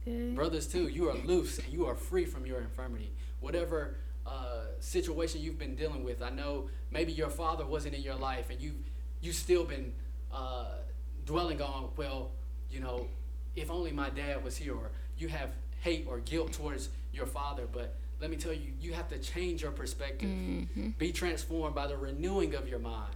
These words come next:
Speaker 1: That's good.
Speaker 2: Because what's worse, for your father to have been in your life and dropped you or not been in your life at all?
Speaker 1: Mm. That's good.
Speaker 2: Because maybe,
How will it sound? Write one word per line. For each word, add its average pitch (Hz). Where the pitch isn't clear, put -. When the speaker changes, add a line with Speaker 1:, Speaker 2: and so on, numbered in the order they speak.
Speaker 1:
That's -
good. 240
Speaker 2:
Because 147
what's 196
worse, 143
for 143
your 143
father 160
to 156
have 135
been 175
in 175
your 165
life 151
and 165
dropped 165
you 180
or 165
not 156
been 147
in 131
your 120
life 120
at 120
all? 127
Speaker 1:
Mm. 185
That's -
good. 185
Speaker 2:
Because 147
maybe, 170